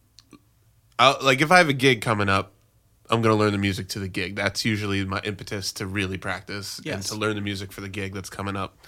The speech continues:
Speaker 1: Um, and I was always kinda told by my mentors and, and musicians, "I really respect, that's what you gotta do. That's,
Speaker 2: Yes.
Speaker 1: that's, like, n-, number one." But then when it comes to if I have some free time,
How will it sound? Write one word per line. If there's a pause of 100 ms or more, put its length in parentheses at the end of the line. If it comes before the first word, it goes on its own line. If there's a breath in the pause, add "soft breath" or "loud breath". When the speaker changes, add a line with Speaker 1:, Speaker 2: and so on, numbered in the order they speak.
(440 loud breath)
Speaker 1:
Um,
and
I
was
always
kinda
told
by
my
mentors
and,
and
musicians,
"I
really
respect,
that's (560)
what
you
gotta
do.
That's, (100)
Speaker 2:
Yes.
Speaker 1:
that's,
like,
n-,
number
one." (460 loud breath)
But
then
when
it
comes
to
if
I
have
some
free
time,